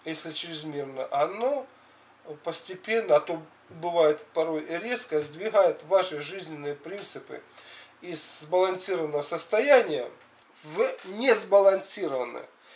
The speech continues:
И тогда проявляется то или иное расстройство, потом, если это все дальше усугубляется, и появляется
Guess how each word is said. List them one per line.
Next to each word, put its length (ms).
И 60
тогда 280
проявляется 760
то 420
или 340
иное 480
расстройство, 680
потом, 380
если 300
это 180
все 200
дальше 340
усугубляется, 760
и 280
появляется 840